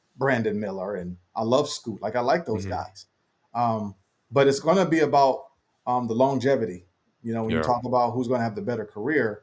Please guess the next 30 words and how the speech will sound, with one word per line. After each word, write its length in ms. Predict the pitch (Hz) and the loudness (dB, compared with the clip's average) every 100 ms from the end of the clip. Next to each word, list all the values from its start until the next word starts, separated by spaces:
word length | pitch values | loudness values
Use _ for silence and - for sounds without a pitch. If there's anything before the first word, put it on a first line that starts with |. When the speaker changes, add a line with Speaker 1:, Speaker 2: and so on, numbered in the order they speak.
| _ _ _ | _ _ _
Speaker 1:
it's 100 | _ | _
not 180 | 131 151 | 2 4
about 420 | 147 139 117 - - _ _ | 6 6 4 0 -16 _ _
who's 120 | 135 123 | -2 0
gonna 160 | 135 123 | 0 0
win 120 | 113 | -4
a 60 | |
championship. 840 | 92 156 160 127 120 - 107 104 - _ _ _ _ _ _ _ | -2 0 0 0 -4 -6 -6 -8 -12 _ _ _ _ _ _ _
It's 280 | - 123 - - | -6 -6 -10 -6
who's 220 | 151 127 | -4 0
gonna 180 | 131 123 | 0 2
have 160 | 127 110 | 0 -2
the 60 | |
better 260 | 95 123 110 | 0 0 0
career. 400 | - 113 110 92 | -4 -4 -4 -4
So 220 | - 107 | -4 -4
longevity-wise, 1120 | 104 120 135 117 139 165 170 180 185 175 175 - | 2 2 2 2 0 2 0 2 2 0 -4 -8
I, 60 | 110 | -6
I 300 | 113 - 110 - | -4 -4 -4 -4
think 260 | 139 - | -6 -4
that 220 | 127 95 | -6 -6
Keontae 420 | - 131 131 127 120 | -2 -2 0 -2 0
George 340 | 135 143 120 | 4 4 4
has 160 | 113 107 | -2 -4
a 60 | |
chance 340 | 107 123 120 117 | -6 -4 -4 0
to 180 | 113 110 - _ _ | -2 -2 -10 _ _
put 160 | 135 113 | 0 2
about 380 | 107 110 110 | 2 0 0
ten, 460 | - 139 135 123 | -4 -2 0 0